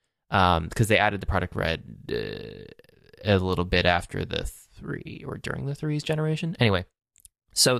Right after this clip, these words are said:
they had probably the same number of things. It's weird to me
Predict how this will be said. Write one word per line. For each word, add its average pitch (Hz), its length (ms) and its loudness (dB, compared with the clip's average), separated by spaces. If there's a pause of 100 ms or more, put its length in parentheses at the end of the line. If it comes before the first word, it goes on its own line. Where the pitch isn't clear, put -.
they 147 140 2
had 156 280 2 (400)
probably 110 260 6
the 101 80 2
same 98 240 4
number 85 240 0
of - 80 -6
things. - 280 -8 (640)
It's - 400 0 (720)
weird 175 400 4
to 123 120 4
me 101 500 4